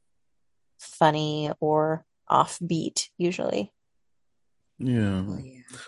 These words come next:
Speaker 2: What was, um, comedy life, uh, comedy and life for you, like, uh, when the pandemic hit?
Speaker 1: So the pandemic was, uh, pretty hard, I think, um,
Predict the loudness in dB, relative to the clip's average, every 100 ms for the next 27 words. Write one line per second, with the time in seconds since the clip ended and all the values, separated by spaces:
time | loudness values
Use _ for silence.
0 | 8 12 12 12 12 12 12 12 12 10
1 | 8 8 10 10 10 10 8 4 -8 4
2 | 8 10 10 8 6 6 2 -2 0 4
3 | 6 8 6 4 _ _ _ 2 4 4
4 | 2 2 4 2 0 -2 -4 -8 _ _
5 | _ _ _ _ _ _ _ _ _ _
6 | _ _ _ 6 8 8 8 6 8 10
7 | 10 6 6 4 4 -8 _ _ _ _
8 | _ _ 10 12 12 12 10 6 _ _
9 | 2 2 0 -6 -2 8 10 12 12 8
10 | 6 -2 -4 -4 0 0 0 -4 -4 2
11 | 4 4 2 -2 -6